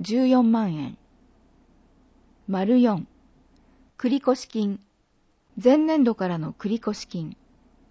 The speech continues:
一点一パーセント。千十一万円。丸五、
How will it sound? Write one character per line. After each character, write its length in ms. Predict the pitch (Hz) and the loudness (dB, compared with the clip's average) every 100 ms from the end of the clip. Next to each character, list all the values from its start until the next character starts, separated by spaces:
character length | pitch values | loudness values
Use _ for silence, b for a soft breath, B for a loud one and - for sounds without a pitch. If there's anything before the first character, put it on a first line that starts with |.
| _ _ _ _ _ | _ _ _ _ _
一 240 | 269 - | -4 -4
点 300 | - 190 - | -4 -4 -4
一 180 | 180 - | -8 -6
パ 180 | - 233 | -2 -2
ー 20 | |
セ 140 | - 214 | -2 -6
ン 80 | 156 | -6
ト。 260 | 156 151 - _ _ _ _ _ b b _ | -10 -12 -16 _ _ _ _ _ b b _
千 400 | - 285 262 190 | -2 2 2 0
十 340 | 165 185 233 254 | -6 -2 0 0
一 200 | 233 233 | 0 0
万 240 | 220 185 | 0 -2
円。 200 | 147 120 - _ _ _ _ _ _ _ _ _ _ _ _ _ - | -6 -10 -16 _ _ _ _ _ _ _ _ _ _ _ _ _ -6
丸 280 | 208 226 226 | -2 0 0
五、 280 | 208 180 | -2 -4